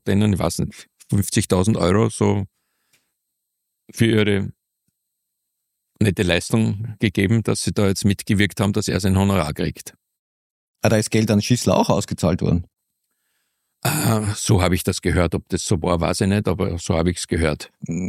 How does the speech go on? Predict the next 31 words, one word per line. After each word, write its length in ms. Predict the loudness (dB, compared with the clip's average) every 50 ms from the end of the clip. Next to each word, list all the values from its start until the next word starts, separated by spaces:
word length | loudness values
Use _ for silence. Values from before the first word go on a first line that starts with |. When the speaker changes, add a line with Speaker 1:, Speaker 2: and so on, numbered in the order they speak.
| -4 -6 -6 -8 -8 -8
Speaker 2:
Schießler 400 | -4 -2 0 0 2 2 2 2
hat 200 | 2 0 0 0
dann 120 | 2 2
mal 160 | 4 4 4
auf 160 | 2 0 0
Befragen 420 | -4 -4 0 2 2 2 4 2 2
geschildert, 520 | 0 -2 -2 0 2 2 2 2 0 0
dass 120 | -4 -2 -2
er 80 | -2
vor 280 | -2 0 0 0 0 -2
diesen 400 | -2 -4 -4 0 0 0 0 2
Bargeldübergaben 680 | 0 0 0 0 0 0 0 0 0 0 0 0 2
oder 100 | 2 2
jedenfalls 300 | 2 2 2 2 0 0
vor 120 | 0 0
der 160 | 0 0 0 0
ersten, 520 | 0 -2 -2 -2 -2 0 2 2 2 2
äh, 420 | 2 2 4 4 4 2 0 0
schlecht 320 | -2 0 0 0 0 -2 -2
geschlafen 420 | -2 0 0 0 0 2 2 0
hat, 120 | 0 0 0
nämlich 180 | 0 -2 0
davor 240 | -2 -2 0 2 2
und 140 | 2 2 2
danach 300 | 2 2 2 2 2 0
auch. 340 | 0 2 2 0 0 0 0
Wie 140 | 0 0
hast 220 | 0 0 -2 -2 -2
du 140 | 0 0 2
da 180 | 2 0 0 0
geschlafen? 600 | 0 0 0 0 0 -2 -2 0 2 0 0